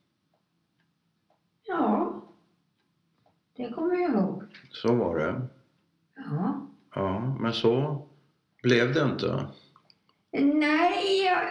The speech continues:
Speaker 1: jag vet inte. Jag fick ändå alltid heta, eh, judetöserna från Wien eller något sånt där.
Speaker 2: Vilka kallar du för det?
Speaker 1: Nej, men alla gjorde det.
Speaker 2: I Malmö?
Speaker 1: Ja,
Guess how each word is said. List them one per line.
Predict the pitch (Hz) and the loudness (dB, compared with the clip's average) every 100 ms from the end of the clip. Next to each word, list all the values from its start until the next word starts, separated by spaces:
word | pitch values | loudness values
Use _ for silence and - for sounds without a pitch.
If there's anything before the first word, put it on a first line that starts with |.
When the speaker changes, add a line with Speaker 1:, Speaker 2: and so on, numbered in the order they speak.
| - - - | -8 -12 -10
Speaker 1:
jag | 302 311 | -6 0
vet | 339 339 - | 2 2 2
inte. | 339 285 285 302 - - | 0 2 0 0 -4 0
Jag | 285 302 285 311 - - - | 2 2 0 -4 -8 -10 -6
fick | 294 277 - | -2 -2 -2
ändå | 349 302 220 | 0 2 2
alltid | - 196 - 254 | 2 0 0 -2
heta, | 240 262 220 226 214 | 0 0 2 2 2
eh, | 208 - - _ _ - - - - - - 254 | 0 -6 -18 _ _ -16 -14 -14 -18 -18 -6 -2
judetöserna | 247 294 190 208 202 226 226 - 226 226 208 240 | 2 2 2 2 2 2 2 0 0 0 0 0
från | 240 208 | 0 2
Wien | 208 202 190 | 2 2 2
eller | 202 190 208 | 2 0 2
något | 208 208 - | 2 2 0
sånt | 214 208 | -2 -2
där. | 180 170 170 - - - | -4 -6 -8 -14 -20 -4
Speaker 2:
Vilka | 110 113 110 | 0 4 2
kallar | - 104 101 | 2 2 4
du | 98 | 0
för | 101 | -2
det? | 131 135 - | -2 -2 -2
Speaker 1:
Nej, | 226 247 285 | -2 0 2
men | 269 311 339 | 2 0 2
alla | 311 208 277 359 | 2 2 2 2
gjorde | 415 285 185 196 | 2 2 0 0
det. | 160 131 - - | 0 0 0 2
Speaker 2:
I | 110 | 2
Malmö? | 117 107 143 87 - - - - | 4 2 2 0 -4 -14 -18 -6
Speaker 1:
Ja, | - 220 226 247 277 269 | 0 2 4 4 2 0